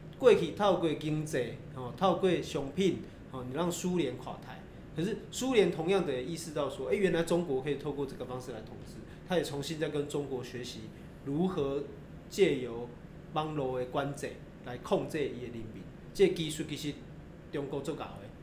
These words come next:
哦，苏联现在也是在加油啊，啊，非洲甚至是无同的国家。那，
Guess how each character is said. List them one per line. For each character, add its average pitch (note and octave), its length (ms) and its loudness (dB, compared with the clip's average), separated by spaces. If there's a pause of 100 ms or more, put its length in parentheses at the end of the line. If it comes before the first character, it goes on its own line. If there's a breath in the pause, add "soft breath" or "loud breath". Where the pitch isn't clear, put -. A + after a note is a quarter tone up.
(340)
哦， C3+ 80 -6
苏 D3+ 180 4
联 D3 240 2
现 F3 100 6
在 E3+ 80 6
也 C3 140 0
是 B2 120 -6
在 B2+ 120 -4
加 B2+ 160 -2
油 A#2+ 80 -2 (220)
啊， - 100 -12 (400)
啊， C#3+ 180 -2
非 C3 120 -2
洲 C3+ 300 -4 (100)
甚 B2+ 180 -8
至 D3+ 120 -6
是 C3+ 80 -2
无 - 20 -6
同 A#2+ 160 -2
的 A2+ 60 -6 (140)
国 A#2+ 120 -6
家。 A#2 140 -10 (760)
那， B3 140 8